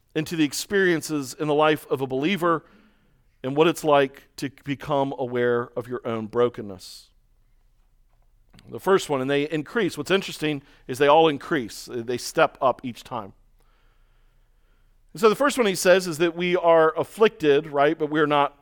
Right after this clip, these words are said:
crushed. We have this treasure in jars of clay to show that the surpassing power belongs to God and not to us. We are afflicted in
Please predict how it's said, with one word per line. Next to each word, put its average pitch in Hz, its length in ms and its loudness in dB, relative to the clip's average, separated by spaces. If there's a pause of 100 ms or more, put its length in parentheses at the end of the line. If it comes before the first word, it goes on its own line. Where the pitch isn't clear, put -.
(140)
crushed. 156 420 2
We 170 120 2
have 180 140 4
this 180 140 -4
treasure 180 640 2 (180)
in 135 140 -8
jars 156 320 4
of 165 100 -12
clay 151 320 4
to 151 100 -4
show 151 200 0
that 143 140 -6
the 135 80 -18
surpassing 151 580 -6 (420)
power 151 480 6
belongs 139 320 0
to - 80 -16
God 143 260 4
and 131 60 -4
not 131 160 -2
to 147 80 -16
us. 143 240 0
We 147 140 -2
are 139 140 2
afflicted 170 560 0
in 156 160 -2